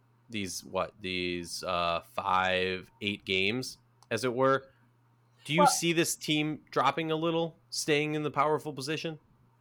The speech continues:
Speaker 2: I think they're in a powerful position. I think that they've got a nice little lineup here. And here's the thing, guys, we keep saying second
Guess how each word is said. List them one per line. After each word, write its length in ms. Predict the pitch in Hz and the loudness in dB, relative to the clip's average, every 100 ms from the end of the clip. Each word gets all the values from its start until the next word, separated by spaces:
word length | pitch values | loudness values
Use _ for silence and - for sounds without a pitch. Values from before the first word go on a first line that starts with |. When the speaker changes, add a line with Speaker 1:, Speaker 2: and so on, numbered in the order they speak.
| - | -6
Speaker 2:
I 80 | 262 | -6
think 200 | 262 302 | -2 -4
they're 120 | 294 | 0
in 60 | 220 | -2
a 40 | |
powerful 360 | 196 202 202 196 | 0 0 0 -2
position. 500 | 208 202 208 240 214 | -6 -4 -4 -2 -2
I 80 | 202 | -2
think 280 | 226 214 214 | -2 -4 -4
that 140 | 185 | -2
they've 260 | 214 208 202 | 0 0 4
got 320 | 202 196 190 | 6 6 4
a 60 | 202 | -2
nice 380 | 190 196 208 214 | -2 -2 -2 -2
little 220 | 208 190 | 0 0
lineup 280 | 170 208 220 | 0 -2 2
here. 140 | 269 | 2
And 100 | 262 | 4
here's 180 | 339 370 | 4 4
the 60 | |
thing, 140 | 254 220 | 2 4
guys, 180 | 208 214 | 2 0
we 100 | 233 | -2
keep 220 | 311 196 | -2 -2
saying 340 | - 202 220 | 0 2 0
second 340 | 208 202 208 | 0 -2 -2